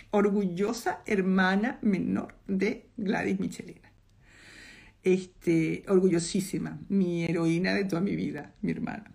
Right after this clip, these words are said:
"Hola, Mariela, te escucho mucho, me encanta todo lo que publicas, me ayudas a reflexionar muchísimo, me encanta". Y una que me ve guapísima porque me quiere, que se llama Cristina Consuegra. "Una vez que sabes la historia que repites, ¿cómo puedes cambiarla?".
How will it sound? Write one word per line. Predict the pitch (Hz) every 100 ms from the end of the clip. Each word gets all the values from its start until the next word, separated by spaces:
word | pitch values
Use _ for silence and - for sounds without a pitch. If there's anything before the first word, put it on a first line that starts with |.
| -
"Hola, | 190 170
Mariela, | 175 190 247 294
te | 190
escucho | - 214 214
mucho, | 185 185 180 -
me | 165
encanta | 170 170 190 190
todo | 185
lo | 180
que | 170
publicas, | 170 170 196 247 277 254
me | 190
ayudas | 190 185 196
a |
reflexionar | 185 170 170 180 185
muchísimo, | 214 202 - - - 57
me | -
encanta". | 165 160 - - - - - _ _ - - - - - - - - -
Y | 165
una | 156 165
que | 196
me | 160
ve | 180
guapísima | 160 151 269 - 381
porque | 226 - 160
me | -
quiere, | - - - -
que | -
se | -
llama | 165 165
Cristina | 165 165 -
Consuegra. | - - - - - - - _ _ -
"Una | 190
vez | - 196
que | 208
sabes | - 175
la | 175
historia | 165 - 175 180
que | 185
repites, | 185 - 190 - -
¿cómo | 277 277
puedes | 247 254
cambiarla?". | - 214 170 165 165